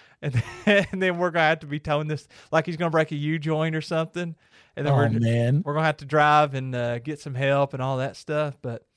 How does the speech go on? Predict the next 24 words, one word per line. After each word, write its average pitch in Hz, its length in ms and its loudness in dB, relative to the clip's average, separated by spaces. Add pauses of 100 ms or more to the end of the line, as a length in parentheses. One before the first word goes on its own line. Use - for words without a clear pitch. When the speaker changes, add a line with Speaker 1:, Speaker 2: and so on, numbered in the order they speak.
(280)
Speaker 1:
we 160 100 -4
had 226 120 2
a 175 80 4
fully 185 320 0
fun 175 260 -4
packed 175 300 -4
weekend, 135 480 -6
man. 120 320 -4
We, 151 280 -8
we 165 120 -6
did 170 200 0
one 165 260 -4
section, 208 600 -6 (1160)
and 135 380 -2
we 139 120 -2
all 160 260 4
would 131 120 -8
get, 135 100 -10
like, 127 160 -6
get 131 140 -4
out 127 340 2
and 123 120 -12
check - 200 -8
out, 123 260 -2